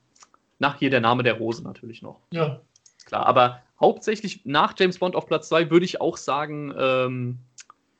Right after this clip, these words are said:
Speaker 1: Indiana Jones drei tatsächlich,
Speaker 2: Mhm.
Speaker 1: weil er das auch einfach so, diese, diese Chemie, die er da mit Harrison Ford hat, das ist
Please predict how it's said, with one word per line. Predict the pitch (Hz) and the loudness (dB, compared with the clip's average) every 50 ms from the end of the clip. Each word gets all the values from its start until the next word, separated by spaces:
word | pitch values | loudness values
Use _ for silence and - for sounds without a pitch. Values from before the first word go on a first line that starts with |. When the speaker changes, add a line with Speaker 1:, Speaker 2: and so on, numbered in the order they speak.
| _ _ - | _ _ -6
Speaker 1:
Indiana | 135 135 127 120 120 123 117 | 0 2 4 4 4 4 2
Jones | 120 - 107 110 117 - - | 0 -4 -8 -8 -8 -12 -12
drei | - - - - | -12 -10 -10 -8
tatsächlich, | - - 113 110 - 175 - - - 120 | -6 -6 -6 -4 -2 -4 -4 -4 -8 -8
Speaker 2:
Mhm. | - 120 | -4 -2
Speaker 1:
weil | 120 123 | 0 0
er | 123 | 0
das | 135 131 131 | 0 0 -2
auch | 135 - | -2 0
einfach | - 139 139 - 139 - | -2 -2 -2 -2 -4 -4
so, | - - 151 151 165 160 147 - _ _ _ _ _ _ _ - | -4 -4 -2 0 0 0 -2 -4 _ _ _ _ _ _ _ -6
diese, | 160 147 143 165 135 123 | -2 2 2 2 2 2
diese | 127 175 160 156 170 | 2 0 2 2 2
Chemie, | - - 175 165 165 165 180 208 196 | 2 2 2 2 2 4 4 4 4
die | 190 156 | 4 6
er | 147 139 | 4 6
da | 139 135 131 139 | 6 4 2 2
mit | 139 - - | 0 -2 0
Harrison | 160 151 151 - - 143 | 0 0 0 -2 -4 -6
Ford | - - - 156 143 - - | -6 -4 -2 -2 -2 -2 -2
hat, | 123 117 - 127 | -4 -4 -4 -8
das | 123 127 | -12 -12
ist | 135 - - - - - _ | -12 -12 -12 -14 -14 -16 _